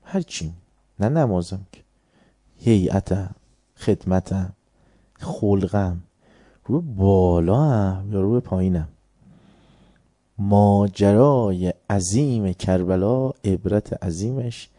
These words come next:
همینه. چون موضوعی عظیمتر از انسان در هیچ رخدادی نباید لحاظ بشه. یه تیکه هم متن بخونم. همون صد و نوزده، به این نکته بیشتر توجه کنید.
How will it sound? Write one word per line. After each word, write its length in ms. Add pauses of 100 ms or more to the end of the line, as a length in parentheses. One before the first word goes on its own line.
(240)
همینه. 540
چون 260
موضوعی 920
عظیمتر 540
از 280
انسان 680 (920)
در 120
هیچ 420
رخدادی 480
نباید 560 (520)
لحاظ 340
بشه. 240
یه 60
تیکه 300
هم 60
متن 340
بخونم. 360 (1400)
همون 160
صد 300
و 40
نوزده، 920 (440)
به 80
این 340
نکته 340
بیشتر 420
توجه 540
کنید. 460